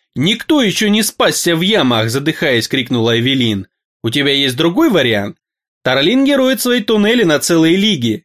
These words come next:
и они очень глубокие. И наверняка выводят к старым подземельям Хвалина.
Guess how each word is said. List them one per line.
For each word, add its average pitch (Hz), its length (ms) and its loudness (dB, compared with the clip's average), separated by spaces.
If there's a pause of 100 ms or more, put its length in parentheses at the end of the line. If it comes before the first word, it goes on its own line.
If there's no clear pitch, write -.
(140)
и 127 80 -2
они 127 300 0
очень 170 380 0
глубокие. 120 680 -2 (420)
И 143 100 0
наверняка 269 480 0
выводят 226 420 0
к - 40 -6
старым 151 360 0
подземельям 135 640 0
Хвалина. 131 680 0